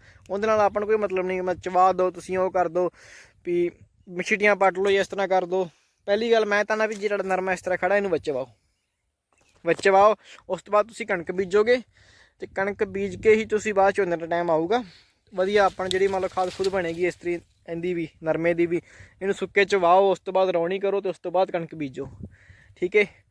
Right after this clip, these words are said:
ਉਸ ਤੋਂ ਬਾਅਦ ਜਦੋਂ ਆਪਣੀ ਵਾਰੀ ਇਹ ਝੋਨਿਆਂ ਦੀ, ਸੋ ਆਪਾਂ ਕਿਹੜੀ ਕਿਹੜੀ ਗੱਲਾਂ ਦਾ ਧਿਆਨ ਰੱਖਣਾ ਹੈ। ਜੇ ਤਾਂ ਕਿਸਾਨ ਭਰਾਵੋ ਤੁਹਾਡੀ ਜ਼ਮੀਨ ਰੇਤਲੀ ਹੈ, ਫਿਰ ਤਾਂ ਤੁਹਾਨੂੰ ਉਹਦੇ ਵਿੱਚ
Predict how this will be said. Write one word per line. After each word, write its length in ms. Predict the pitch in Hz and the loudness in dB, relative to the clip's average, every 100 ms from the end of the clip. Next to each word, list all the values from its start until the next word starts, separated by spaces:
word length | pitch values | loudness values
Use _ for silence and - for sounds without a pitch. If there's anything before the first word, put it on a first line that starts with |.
| _ _ - | _ _ -10
ਉਸ 120 | 185 | -4
ਤੋਂ 80 | 208 | 4
ਬਾਅਦ 120 | 208 | 4
ਜਦੋਂ 160 | 196 202 | 4 2
ਆਪਣੀ 200 | 196 202 | 2 0
ਵਾਰੀ 220 | 196 202 | 2 2
ਇਹ 100 | 233 | 2
ਝੋਨਿਆਂ 380 | 233 180 147 147 | 0 -2 -4 -6
ਦੀ, 140 | 143 127 _ - | -10 -16 _ -20
ਸੋ 200 | - 196 | -12 -4
ਆਪਾਂ 260 | 196 - 208 | -4 -4 -6
ਕਿਹੜੀ 300 | 196 202 214 | 0 2 4
ਕਿਹੜੀ 200 | 202 196 | 2 2
ਗੱਲਾਂ 200 | 185 185 | 0 0
ਦਾ 80 | |
ਧਿਆਨ 260 | 202 202 156 | 0 -2 0
ਰੱਖਣਾ 260 | 156 - 139 | -2 -6 -10
ਹੈ। 80 | 135 - - - | -12 -20 -20 -16
ਜੇ 80 | 170 | -2
ਤਾਂ 80 | 214 | 0
ਕਿਸਾਨ 280 | 208 208 208 | 2 2 2
ਭਰਾਵੋ 220 | 208 214 | 2 2
ਤੁਹਾਡੀ 220 | 226 208 | 2 0
ਜ਼ਮੀਨ 200 | 202 220 | 0 0
ਰੇਤਲੀ 480 | 214 185 170 165 160 | 2 0 0 -2 -2
ਹੈ, 100 | 131 _ _ _ _ _ _ | -6 _ _ _ _ _ _
ਫਿਰ 140 | - 190 | -2 -2
ਤਾਂ 180 | - | -2
ਤੁਹਾਨੂੰ 500 | 220 208 196 214 226 - - - - - - _ _ | 0 0 2 0 -2 -6 -20 -20 -20 -20 -20 _ _
ਉਹਦੇ 220 | 202 202 226 | -8 0 2
ਵਿੱਚ 260 | 208 202 | 2 2